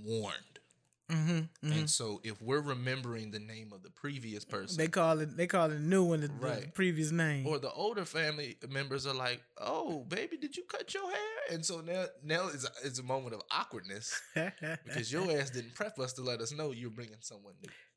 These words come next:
Speaker 2: True.
Speaker 1: Right? And so if you, new relationship,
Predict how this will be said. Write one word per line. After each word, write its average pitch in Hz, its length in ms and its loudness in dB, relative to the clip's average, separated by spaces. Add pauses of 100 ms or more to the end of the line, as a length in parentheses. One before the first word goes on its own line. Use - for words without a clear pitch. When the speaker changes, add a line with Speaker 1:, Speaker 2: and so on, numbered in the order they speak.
(120)
Speaker 2:
True. 113 300 -2 (420)
Speaker 1:
Right? 120 300 -4
And 113 120 -8
so 110 520 0 (400)
if 131 180 -4
you, 131 180 -8 (320)
new 131 280 0
relationship, 127 720 -2